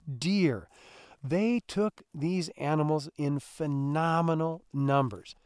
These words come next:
And the upshot of it was tremendous decline,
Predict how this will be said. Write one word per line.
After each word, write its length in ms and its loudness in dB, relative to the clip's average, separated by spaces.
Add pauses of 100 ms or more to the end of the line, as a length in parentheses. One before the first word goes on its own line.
(440)
And 140 -6
the 140 -8
upshot 500 0
of 120 0
it 120 -2
was 380 0 (220)
tremendous 1000 2 (100)
decline, 680 -2